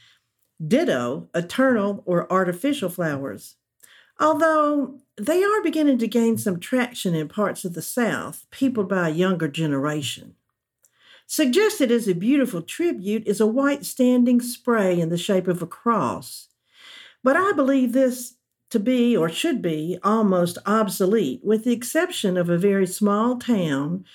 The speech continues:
where all the inhabitants know the religious preferences of each other.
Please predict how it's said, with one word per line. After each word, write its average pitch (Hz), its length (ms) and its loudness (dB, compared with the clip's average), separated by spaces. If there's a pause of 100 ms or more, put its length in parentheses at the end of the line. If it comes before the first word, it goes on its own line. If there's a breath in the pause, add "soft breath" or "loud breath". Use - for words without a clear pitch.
(220 loud breath)
where 185 220 0
all 196 220 2
the 220 140 2
inhabitants 208 760 0
know 180 140 0
the 170 120 -2
religious 185 460 2
preferences 160 720 -4
of 151 100 -8
each 147 220 -6
other. - 380 -6